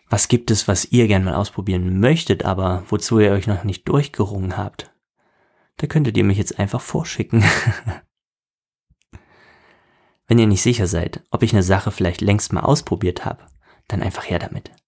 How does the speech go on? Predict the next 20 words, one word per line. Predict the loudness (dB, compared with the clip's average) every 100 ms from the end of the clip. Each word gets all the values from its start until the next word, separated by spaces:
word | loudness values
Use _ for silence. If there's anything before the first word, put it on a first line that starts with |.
| _ _ _ _ _ _
Ich | -2 0
bin | 2
total | 0 0 0 0
gespannt | 0 -2 -2 0
auf | -2 -4
eure | -6
Ideen | -6 -4 -4 -6 -12 -20 -20 -6
und | -2 -2 -4 -20 _
fordert | -6 0 0 2
mich | 0 0
mit | 2
den | 2
Selbstexperimenten | 2 0 -4 -2 -2 -2 -2
ruhig | -2 0 0 0
ein |
bisschen | 0 2 2
heraus, | 0 0 -2 -2 -4
wenn | -6
ihr | -4
wollt. | -6 -6